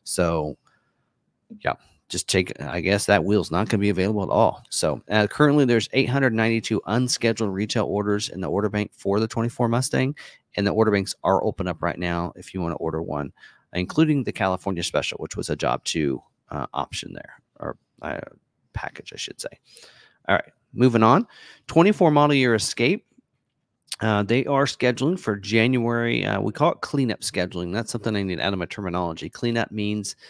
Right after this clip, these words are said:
uh, that, um, if a dealership has a leftover allocation that then did get scheduled, they're trying to fill those last slots of what they have. So the, you know, the factory may say, "You know what?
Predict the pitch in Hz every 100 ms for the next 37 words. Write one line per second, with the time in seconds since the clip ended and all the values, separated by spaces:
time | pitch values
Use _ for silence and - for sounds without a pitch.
0 | - - - 98 98 95 98 92 _ -
1 | 95 92 90 - 95 92 90 101 104 -
2 | - 104 95 87 90 - 92 65 65 -
3 | 127 123 - 117 113 85 - 71 69 82
4 | 73 - - - 113 120 120 113 - -
5 | - _ - 110 117 110 95 92 87 90
6 | 80 82 80 - 92 85 82 - - -
7 | 92 90 85 76 80 50 50 - 80 78
8 | 76 - - - - - 87 64 - _
9 | 92 82 80 76 82 104 104 - 101 92
10 | 90 - 87 87 92 110 120